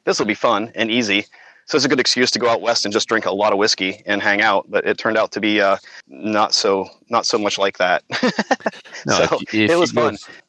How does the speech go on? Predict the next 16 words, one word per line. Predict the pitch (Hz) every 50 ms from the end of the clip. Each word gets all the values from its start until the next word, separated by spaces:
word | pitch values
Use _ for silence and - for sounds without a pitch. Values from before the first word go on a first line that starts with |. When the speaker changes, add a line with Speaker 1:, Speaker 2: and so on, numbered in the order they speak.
| _ _ -
Speaker 2:
if | - -
you | -
go | 117 135
to | 120 110
a | 98 90 85 76
ranch | 78 85 95 104 95 - -
and | 80 80
you | 80 76 73
hunt | 76 85 82 - -
somebody's | - 95 85 80 76 71 65
blind | 67 73 73 78 87 87 80
over | 73 69 69 71
a | 69
water | 69 71 78 90 95 76
hole, | 69 69 69 71 - - - _ -
sure. | - - 139 139 - - -